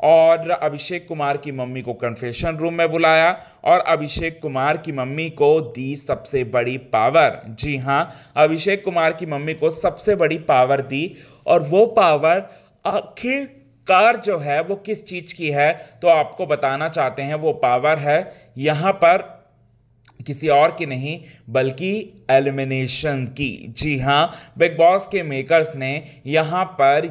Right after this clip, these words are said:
ये कहा अभि-, अभिषेक की मम्मी से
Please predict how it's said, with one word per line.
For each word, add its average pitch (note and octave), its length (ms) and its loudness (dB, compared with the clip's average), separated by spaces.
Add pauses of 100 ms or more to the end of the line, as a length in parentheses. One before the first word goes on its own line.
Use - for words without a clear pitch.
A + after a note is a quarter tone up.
ये D3+ 160 -4
कहा B2 600 0 (320)
अभि-, C3 180 2 (840)
अभिषेक D#3 560 2
की F#3 100 -2
मम्मी D3 360 0
से C#3+ 540 0